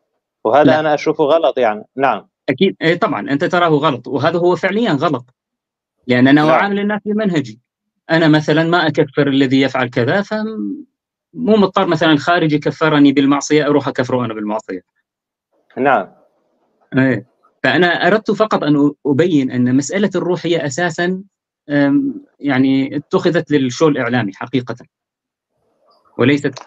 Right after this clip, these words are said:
Speaker 1: لا، أنا قلتها، قلتها، يعني حتى لو أنت قلت: "نعم لله روح"، لكن ربما تقصدها كإضافة تشريفية، ربما،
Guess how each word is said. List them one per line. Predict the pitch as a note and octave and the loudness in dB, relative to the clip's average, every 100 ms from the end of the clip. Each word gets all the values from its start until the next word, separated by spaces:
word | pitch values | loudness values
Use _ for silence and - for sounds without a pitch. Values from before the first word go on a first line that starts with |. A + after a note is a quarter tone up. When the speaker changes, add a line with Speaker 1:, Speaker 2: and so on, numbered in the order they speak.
| - | 0
Speaker 1:
لا، | F3+ G#3 | 2 4
أنا | G#3 | 2
قلتها، | F#3 G3+ F#3 B2+ A#2+ | 4 4 4 4 2
قلتها، | - F#3 F#3 B2+ | 4 0 4 4
يعني | C3 C3+ | 4 2
حتى | F3+ - E3 | -2 0 2
لو | D#3+ | 4
أنت | E3 E3 | 2 0
قلت: | D3 E3 D#3+ | 0 0 0
"نعم | E3 C#3+ C#3+ | 0 0 2
لله | D3 C#3 C#3+ B2+ | 4 4 4 4
روح"، | A#2 A2 - | 2 0 0
لكن | D3+ D#3+ | 0 4
ربما | F3 E3+ E3 D#3+ | 2 2 2 0
تقصدها | D3 - - F3 E3 F3+ | 0 -2 0 2 4 2
كإضافة | F3 E3+ F3+ F3 | 2 2 2 2
تشريفية، | E3+ F3 F3+ F3 F#3 D#3+ | -2 -4 -2 -2 0 2
ربما، | A#2+ F#3 F#3+ G3 C#3 | 4 4 4 2 0